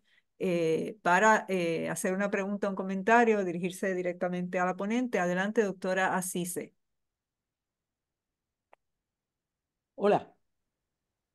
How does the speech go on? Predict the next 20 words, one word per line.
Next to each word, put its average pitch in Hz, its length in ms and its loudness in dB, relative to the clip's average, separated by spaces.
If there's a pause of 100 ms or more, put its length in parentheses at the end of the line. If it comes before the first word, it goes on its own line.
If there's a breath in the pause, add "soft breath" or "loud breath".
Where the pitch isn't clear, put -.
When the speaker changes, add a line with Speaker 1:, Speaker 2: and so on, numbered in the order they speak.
(260)
Speaker 1:
Adelante. 185 480 -2
Speaker 2:
¿Me 208 60 -2
escucha? - 220 -12 (220)
Speaker 1:
Sí, 226 260 4
sí, 220 160 2
la 180 100 -2
escuchamos. 175 480 -2
Adelante. 165 540 -4 (720)
Speaker 2:
Bueno, 196 340 0
pues 196 220 4
primero 202 680 6
felicitar 190 880 2 (280)
a 202 160 -2
la 180 340 4
presentadora. 175 1040 4
Me 165 180 2
parece 165 420 0
que 190 100 2
es 180 80 2
una 170 560 2